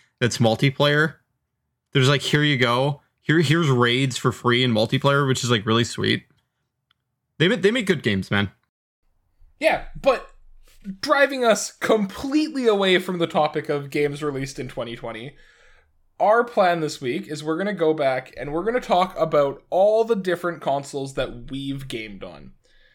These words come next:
Speaker 2: And with that, what our favorite game from those consoles is. Sometimes it might be the best game from that console. Sometimes it might not be. Sometimes it might just be some game that's probably really bad, but we love playing.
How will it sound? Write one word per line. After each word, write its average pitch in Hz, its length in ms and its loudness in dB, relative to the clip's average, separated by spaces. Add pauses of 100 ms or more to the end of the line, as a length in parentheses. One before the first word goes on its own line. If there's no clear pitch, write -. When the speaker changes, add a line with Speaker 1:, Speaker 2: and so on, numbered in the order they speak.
(220)
Speaker 2:
And 147 160 -2
with 202 280 -2
that, 147 340 0
what 156 460 0
our 208 560 2
favorite 165 580 -2
game 135 320 -4
from 131 300 -4
those 120 180 -6
consoles - 500 -14
is. - 260 -20 (200)
Sometimes 254 480 -2
it 226 100 -8
might 180 200 0
be 151 80 -4
the 139 100 -8
best 233 300 -2
game 220 200 -8
from 214 200 -6
that 202 180 -6
console. 196 640 -6
Sometimes 151 560 -4
it - 100 -8
might 120 240 -8
not - 240 -2
be. 170 300 -4 (240)
Sometimes 220 440 0
it 226 80 -4
might 208 280 -4
just 208 200 -6
be 226 80 -10
some 220 240 -2
game 233 280 -2
that's 175 160 -2
probably 294 520 -2
really 269 260 -8
bad, 208 340 -2
but 139 160 -6
we 180 100 -4
love 185 300 0
playing. 113 400 -4